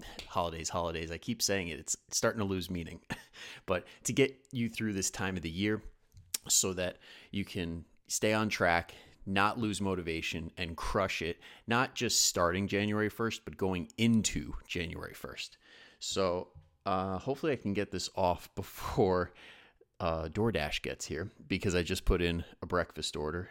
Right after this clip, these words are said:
and I will call, or I will put down any amount of money that they're gonna come in and ring my doorbell right at the middle of the podcast. So if that happens,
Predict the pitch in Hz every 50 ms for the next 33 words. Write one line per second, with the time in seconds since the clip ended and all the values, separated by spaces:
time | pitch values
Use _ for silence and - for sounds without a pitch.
0 | - _ - 98 92 87 87 87 87 85 - - - - - - - - _ -
1 | 98 98 92 90 - - - - 92 87 87 87 87 90 92 - - - - _
2 | _ _ _ _ _ _ _ - 101 92 60 - 104 110 104 - - - 101 -
3 | - 92 87 87 - - - 110 107 101 95 90 87 87 85 80 76 76 - -
4 | - 92 92 - 95 92 90 92 90 - - - 95 87 85 85 82 80 80 -
5 | - - - - - - - 87 82 82 87 87 87 87 85 78 80 80 80 80
6 | 80 78 - 85 82 85 95 110 120 120 123 117 104 101 92 87 - - 87 85
7 | 85 82 - - 98 98 98 95 92 85 82 76 73 - - - - - - -
8 | - - - - - - - - 87 90 90 - 92 87 85 - 92 95 - -
9 | 98 101 95 -